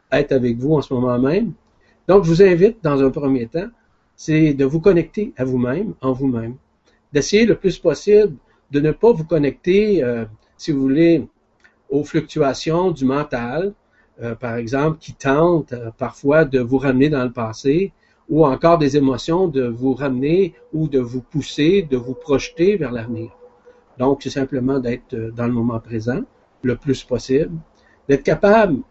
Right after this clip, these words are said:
au moins, d'accueillir ce qui se passe. Euh, d'accord, pas d'accord, c'est pas important. Ce qui est important, c'est que vous puissiez vibrer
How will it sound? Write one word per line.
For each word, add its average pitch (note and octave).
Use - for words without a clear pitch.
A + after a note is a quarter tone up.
au E3
moins, F3+
d'accueillir D#3
ce -
qui -
se -
passe. A#3
Euh, B2+
d'accord, D3+
pas D3+
d'accord, C#3
c'est -
pas D3
important. C#3+
Ce -
qui E3+
est D#3+
important, G#3
c'est G3
que D3
vous -
puissiez F#3+
vibrer D#3